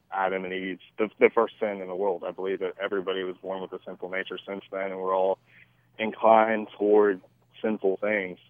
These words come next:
um, and wanting to do sinful things. Um, but at the end of the day, we have a choice of whether or not we're going to act out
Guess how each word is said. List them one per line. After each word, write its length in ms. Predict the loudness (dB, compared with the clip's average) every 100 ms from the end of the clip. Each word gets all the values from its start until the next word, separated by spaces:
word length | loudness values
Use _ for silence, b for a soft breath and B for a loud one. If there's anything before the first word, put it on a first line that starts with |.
| _
um, 340 | -6 -6 -6 -8
and 200 | -8 -2
wanting 300 | -2 -2 -6
to 80 | -8
do 240 | -6 -6 -6 -12
sinful 340 | -14 -12 -12 -8
things. 320 | -8 -8 -12 _ -20 -16
Um, 280 | -14 -14 -4
but 120 | 0 2
at 160 | 2
the 100 | 0
end 120 | -2 -2
of 100 | -4
the 80 |
day, 240 | -2 0 0
we 120 | 0
have 120 | -4 -8
a 40 | -8
choice 240 | -2 -2 -2 -6
of 60 |
whether 260 | -6 -4 -4
or 120 | -6
not 300 | -4 -4 -4
we're 100 | -6
going 240 | -6 -8 -8
to 140 | -8
act 200 | -8 0
out 280 | 4 4